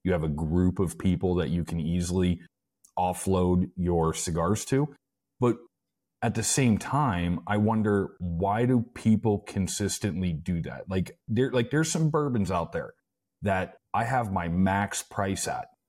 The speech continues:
and I won't spend a penny above that. But yet there's people that are driving these prices. They're still buying them. As an example, uh, Colonel Taylor is one that I like, and a hundred dollars for a bottle is my max price.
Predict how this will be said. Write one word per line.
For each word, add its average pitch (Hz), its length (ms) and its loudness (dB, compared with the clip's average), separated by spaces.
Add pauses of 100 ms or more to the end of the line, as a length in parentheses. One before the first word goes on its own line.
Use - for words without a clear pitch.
(220)
and 90 80 -4
I 117 120 2
won't 113 340 2
spend 98 300 0
a 82 40 0
penny 101 420 0
above 80 540 -2
that. - 240 -12 (560)
But 104 100 2
yet 107 240 2
there's 104 180 2
people 147 680 0
that 90 140 2
are 87 80 0
driving 87 600 0
these 92 200 0
prices. 92 440 -4
They're 117 140 2
still 143 360 -4
buying 156 280 -4
them. - 140 -12 (680)
As 110 220 2
an 120 80 2
example, 101 760 4
uh, 92 360 2 (160)
Colonel 104 280 -2
Taylor 110 560 0 (460)
is 92 140 0
one 95 180 2
that 85 140 -2
I 80 80 2
like, 78 440 -2
and 90 140 0
a - 40 0
hundred 117 300 0
dollars 107 340 2
for 92 180 0
a 85 40 2
bottle 92 460 -2
is 82 160 -4
my 82 160 -2
max 80 320 -2
price. - 520 -8